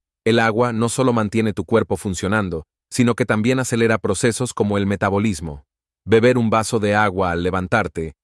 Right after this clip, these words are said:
puede aumentar tu metabolismo hasta en un diez por ciento durante varias horas. Además, las infusiones naturales,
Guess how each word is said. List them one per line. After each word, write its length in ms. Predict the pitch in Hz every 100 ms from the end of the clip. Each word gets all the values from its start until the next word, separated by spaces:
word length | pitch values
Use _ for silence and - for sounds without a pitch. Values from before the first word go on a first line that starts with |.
| _
puede 220 | - 139 139
aumentar 480 | 123 107 98 107
tu 100 | -
metabolismo 800 | 107 98 92 90 113 110 92 90 - _ -
hasta 260 | 107 -
en 100 | 113
un 200 | 127 123
diez 240 | 113 139 -
por 160 | 123
ciento 460 | - 135 131 120 127
durante 420 | 113 101 101 98
varias 360 | 98 101 92 -
horas. 400 | 76 71 - - _ _ _ -
Además, 460 | 101 104 107 131 - _ _ -
las 160 | 104 123
infusiones 560 | 107 110 - 117 120
naturales, 680 | 107 104 104 101 98 117 -